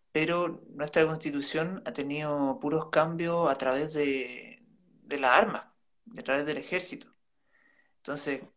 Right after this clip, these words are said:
¿qué era lo que mencionaste tú? Que era de la, de la Constitución y de la política.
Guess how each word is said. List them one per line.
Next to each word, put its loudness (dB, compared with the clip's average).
¿qué 4
era 6
lo 4
que -4
mencionaste -4
tú? -8
Que -4
era 0
de -4
la, -4
de -2
la 4
Constitución -4
y -2
de 4
la 2
política. -6